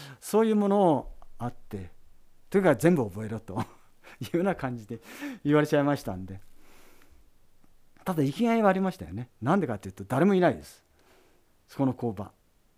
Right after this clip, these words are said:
誰もいないんで、「お前一人でやれ」と、「立ち上げろ」ってな感じで。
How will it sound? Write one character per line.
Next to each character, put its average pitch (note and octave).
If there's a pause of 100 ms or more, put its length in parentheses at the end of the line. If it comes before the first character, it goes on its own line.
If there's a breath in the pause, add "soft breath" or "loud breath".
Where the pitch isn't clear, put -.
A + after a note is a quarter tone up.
(400)
誰 F3
も G3+
い G3
な G3+
い G3+
ん D3
で、 E3 (160 loud breath)
「お A2+
前 E3
一 C4
人 C4
で D3
や A2+
れ」 G#2+
と、 G2 (420 soft breath)
「立 D#3+
ち A3+
上 A3+
げ A3
ろ」 A3
っ -
て G#3
な B2
感 A2
じ G#2+
で。 G2+